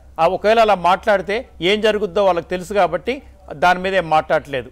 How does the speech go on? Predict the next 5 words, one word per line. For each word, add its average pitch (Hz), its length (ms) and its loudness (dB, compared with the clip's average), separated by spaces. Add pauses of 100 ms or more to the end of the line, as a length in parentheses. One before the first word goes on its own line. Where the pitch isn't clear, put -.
(480)
అవి 190 180 0
కూడా 240 220 2
మాట్లాడమంటున్నాం. 156 760 -2 (380)
వరదలను 196 440 2
పట్టించుకోమంటున్నాం, 156 840 -4